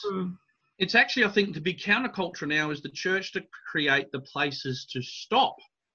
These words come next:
Speaker 2: and be. And
Speaker 1: Yeah.
Speaker 2: so coming to church isn't something that you come to and do on Sundays.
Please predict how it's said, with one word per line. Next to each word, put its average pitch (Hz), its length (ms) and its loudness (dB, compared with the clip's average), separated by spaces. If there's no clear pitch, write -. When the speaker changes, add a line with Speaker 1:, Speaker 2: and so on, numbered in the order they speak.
Speaker 2:
and 113 340 -4
be. 90 320 -4
And 151 100 4
Speaker 1:
Yeah. 175 120 8
Speaker 2:
so 160 100 4
coming 277 380 2
to - 120 -10
church 180 420 4
isn't 170 240 -4
something 165 340 -2
that 156 120 -4
you 139 240 -4
come 160 340 -2
to 151 240 2
and 123 140 2
do 208 340 2
on 120 140 -2
Sundays. 127 640 -2